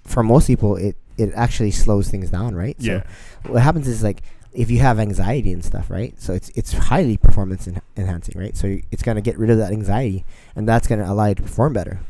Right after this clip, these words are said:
Speaker 1: So, I mean, not everyone, um, has the same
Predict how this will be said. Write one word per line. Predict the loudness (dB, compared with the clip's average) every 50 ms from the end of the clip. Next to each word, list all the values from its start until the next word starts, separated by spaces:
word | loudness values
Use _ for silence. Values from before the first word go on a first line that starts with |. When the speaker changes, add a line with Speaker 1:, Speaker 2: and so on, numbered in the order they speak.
| -6 -2
Speaker 1:
So, | 0 2 2 2 0 -4 -8 -12 -16 -20 -20 -20 -20 -18 -18 -18 -16 -10 -4
I | -2 -2
mean, | -2 -2 -4 -6 -8 -10 -14 -20 -20 -20 -20 -20 -20 -20 -16 -8
not | -4 0 0 0 0 0 0
everyone, | 2 2 4 4 4 4 4 2 0 -2 -4 -6 -8
um, | -6 -4 -4 -4 -6 -8 -12 -18 -20 -20 _ _ -20 -20 -20 -12 -6
has | -4 -2 -2 0 0 -2 -2 -4 -6 -8 -10 -14 -16 -18 -20 -16 -4
the | -2 0
same | 0 2 0 0 0 -2 -4 -6 -10